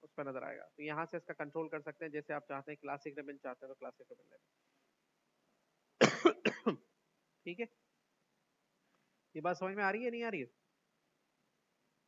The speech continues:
ओके, तो अब आपका ये मसला भी हल हो गया कि अगर आपको Microsoft Excel या Word आपके computer में नहीं है, नहीं चल रहा है किसी वजह से,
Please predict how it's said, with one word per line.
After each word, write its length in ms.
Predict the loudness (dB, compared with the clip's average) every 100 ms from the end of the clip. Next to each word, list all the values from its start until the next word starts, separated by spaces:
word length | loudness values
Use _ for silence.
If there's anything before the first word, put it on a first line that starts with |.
| _ _ _ _ _ _ _ _ _ -6
ओके, 280 | -2 -4
तो 140 | -2 -4
अब 240 | -2 2
आपका 300 | 4 4 2
ये 140 | 0 0
मसला 280 | -2 -2
भी 120 | 0 2
हल 120 | 0
हो 80 | 0
गया 180 | -2 -4 -10 _ -6
कि 60 |
अगर 200 | -2 2
आपको 280 | 2 2 -2
Microsoft 600 | -2 -2 -4 -2 -2 -2
Excel 320 | -4 -4 -2
या 80 | -2
Word 320 | 2 0 0 -6 _ _ -8
आपके 400 | -6 -4 -2 -2
computer 480 | -6 -6 -4 -4 -4
में 100 | -4
नहीं 220 | -4 -4
है, 200 | -6 -8 -12 -4
नहीं 180 | -4
चल 180 | 0 0
रहा 100 | 2
है 80 | 0
किसी 240 | -2 -4
वजह 200 | -2 -2
से, 200 | -2 -6